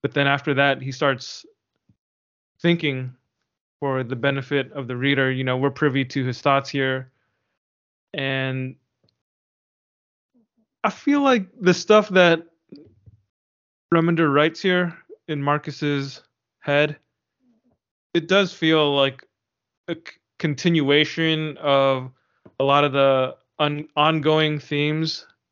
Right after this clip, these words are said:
that we've seen throughout Deadly Class. And strangely enough, for some reason, I haven't fully pieced this together yet, uh, or in, in, in terms of, like, how to articulate this thought. So I'm just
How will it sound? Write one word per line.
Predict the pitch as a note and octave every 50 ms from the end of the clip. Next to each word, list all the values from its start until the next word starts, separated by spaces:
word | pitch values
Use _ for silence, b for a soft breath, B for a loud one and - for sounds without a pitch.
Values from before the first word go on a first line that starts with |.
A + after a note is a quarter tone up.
| _ _ -
that | C#3 D3 C#3+ C#3 C3+ B2+ B2+ _ _ -
we've | D#3+ D3 C3+ B2+
seen | - - D3 C#3+ C#3+ C#3 C3
throughout | C#3+ C3 C3 C3+ C3 C3 C3 - D3+ C3
Deadly | C#3 C#3+ C#3 B2+ C3+ D3 C#3
Class. | - D3+ C#3 C#3 C#3+ D3+ D3+ - - - - _ _ _ _ _ _ _ _ _ _ _ _ _ _ _ _ _ _ _ _ _ _ _
And | - D3 C#3+ C#3+ C#3 C#3 C3+ C3+ C3
strangely | - - F3 E3+ E3+ E3 D#3+ E3 D#3+
enough, | D3+ D3 D3 D3+ C#3+ - _ _ _
for | _ - D3
some | - - D#3 D3
reason, | C#3+ D3 D3 C3+ D3 D3+ C#3+
I | D3 C#3+
haven't | D#3 F#3 F#3+ F3+ G3 F#3 D#3+ - _ _ _ _ _ -
fully | - - - E3+ D#3+ D#3+ D#3+ D#3+ D#3 D#3 D3+ D3 D3 C#3+ - _ _ _ _ _ _ _ _ _ _
pieced | - F3 D#3+ E3 -
this | D#3 D#3 -
together | - - C3+ A#2+ D3 C#3+ C#3 C#3+ D3
yet, | D3 D3+ D3+ D3+ C#3+ - _ _ _ _ _ _ _ _ _ -
uh, | D3+ C#3+ C#3 C#3 C#3
or | C#3+ D3 C#3+ C#3+
in, | D3 D3+
in, | E3 C#3+ B2+ C3 _ -
in | F3 D3
terms | B2+ - D#3 D3 C3+ C#3+
of, | C#3 B2
like, | C#3 C3+ B2+
how | - - D3 C#3+ C#3+ C#3 C#3 C#3 C3 C3 _ _ _ _ _ _ _ _ _ _ _ -
to | - E3
articulate | B2+ A2 - - E3+ D#3+ E3+ F3+ F3+ F3 E3 E3+
this | E3+ F3+ - -
thought. | - F#3 F3 E3+ D3+ - - _ _ _ _ _ _ _ _ _ _ _ _ _ _ _ _ _ _
So | - D3+
I'm | C#3 C#3 D3
just | C#3+ C#3+ - - -